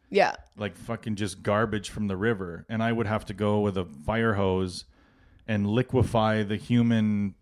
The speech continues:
Speaker 2: remains
Speaker 1: Ew.
Speaker 2: so that they would get sucked up by this pump so they could keep pumping fresh water into the plant.
Speaker 1: Ugh.
Speaker 2: And so I did that, but I w-, it w-, would only take me, like, twenty minutes to do it.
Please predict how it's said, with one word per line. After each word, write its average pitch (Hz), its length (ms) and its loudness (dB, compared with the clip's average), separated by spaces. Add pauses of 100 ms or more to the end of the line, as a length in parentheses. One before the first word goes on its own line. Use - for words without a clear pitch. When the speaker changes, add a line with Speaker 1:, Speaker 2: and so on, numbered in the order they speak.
(100)
Speaker 2:
remains 110 760 0
Speaker 1:
Ew. 233 440 -2 (180)
Speaker 2:
so - 160 -8
that 107 120 -4
they 110 100 0
would 110 140 0
get 104 160 -6
sucked - 380 -2
up 104 120 0
by 107 140 2
this 95 160 -4
pump 127 360 0
so 107 100 -10
they 101 100 0
could 98 140 -10
keep 113 240 -8
pumping 104 520 -4
fresh 104 360 -4
water 101 300 0
into 95 200 -6
the 92 100 -8
plant. 104 460 -6 (240)
Speaker 1:
Ugh. 220 260 -4 (440)
Speaker 2:
And 117 400 2
so 117 260 0
I 139 220 2
did 113 360 0
that, 110 400 0
but 113 120 -2
I 151 60 4
w-, 170 160 4
it 135 100 2
w-, 151 180 2
would 147 140 4
only 156 180 4
take 127 300 0
me, 120 100 0
like, 104 240 -2
twenty 117 280 2
minutes 110 340 0
to 98 100 -8
do 95 160 -2
it. 67 160 -12